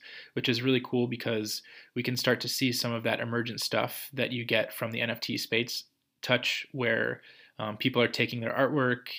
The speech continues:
and using it for other purposes, like the fluff competition, where people were animating the fluffs and all that stuff,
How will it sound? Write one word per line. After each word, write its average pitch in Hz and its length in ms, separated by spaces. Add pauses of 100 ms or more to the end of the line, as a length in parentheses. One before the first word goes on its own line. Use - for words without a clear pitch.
and 117 320
using 120 220
it 110 100
for 117 120
other 110 120
purposes, 113 600
like 113 180
the 120 60
fluff - 280
competition, 117 680
where 113 80
people 120 340
were 113 300 (400)
animating 117 400
the 113 40
fluffs - 680
and 123 180
all 123 220
that - 260
stuff, - 480